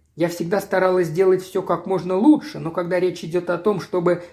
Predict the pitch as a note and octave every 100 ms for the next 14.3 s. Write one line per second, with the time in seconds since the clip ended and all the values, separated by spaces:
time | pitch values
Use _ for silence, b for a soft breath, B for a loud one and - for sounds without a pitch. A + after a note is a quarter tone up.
0 | B - A3 A3 C4 A#3 G3 D3+ F3+ F3
1 | G#3+ G3+ - F3 F3 E3+ E3+ - B3 B3+
2 | F#3 E3+ D3+ - B B E3+ F#3+ G#3+ G#3+
3 | A3 A#3+ D4+ C4+ F3 - - F3 D#3 E3+
4 | F#3+ D#3+ D3+ E3 E3 E3+ - - F3 -
5 | D3 A#2+ A2+ A#2 - _ _ _ _ _
6 | - E3+ F3+ F3+ F3+ E3+ E3 D#3+ E3+ E3
7 | E3 D#3+ D#3 D#3+ - D#3 - D#3 D#3 -
8 | D3+ - C3 - B2+ A2+ _ _ _ _
9 | _ G3 G#3 G#3 G#3 G3+ G3+ G#3 G3+ F#3
10 | G3+ F#3 - A3 G#3 G3+ G3 A#3+ C4 F#3
11 | - - B - G3 G3 - F#3 F#3 G3
12 | F3+ D#3 C#3+ C3+ C#3 D3+ G#3 G3+ D3+ D#3+
13 | E3 D#3 C#3+ D#3 D3+ D3 D#3+ D#3 D3+ B2+
14 | A#2+ -